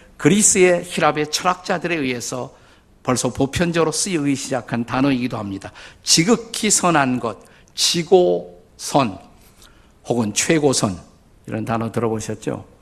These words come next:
수문 보눔, 최고선 혹은 지고선,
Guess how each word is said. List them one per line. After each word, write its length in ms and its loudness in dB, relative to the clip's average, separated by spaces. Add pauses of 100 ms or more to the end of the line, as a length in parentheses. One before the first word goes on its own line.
(440)
수문 760 2
보눔, 420 6 (380)
최고선 680 0 (300)
혹은 260 -10
지고선, 540 -2